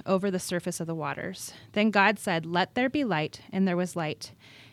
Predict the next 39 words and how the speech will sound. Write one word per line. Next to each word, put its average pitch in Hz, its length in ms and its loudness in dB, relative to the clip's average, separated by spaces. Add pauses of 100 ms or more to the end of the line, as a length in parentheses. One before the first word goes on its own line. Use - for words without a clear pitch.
And 190 160 -2
God 202 380 4
saw 170 480 -2
that 180 100 -4
the 185 120 -2
light 156 220 0
was 180 160 -2
good. 135 280 -6 (200)
He - 160 -4
separated 180 640 0
the 196 160 2
light 180 220 2
from 208 220 4
the 202 120 2 (180)
darkness. 170 640 0 (420)
God 214 240 4
called 185 260 0
the 175 140 2
light 165 260 0
day 185 480 0
and 180 180 4
the 170 80 2
darkness 160 540 -2
night. 147 340 -4 (440)
And 175 120 4
everything 214 360 4
passed 165 420 0
and 156 120 0
morning 160 260 0
came, 156 420 -2 (340)
marking 165 440 0
the 160 60 -4
first - 380 -8
day." 143 280 -2
So - 160 0
now 208 200 6
we're 240 120 2
gonna 185 160 2
flip - 500 0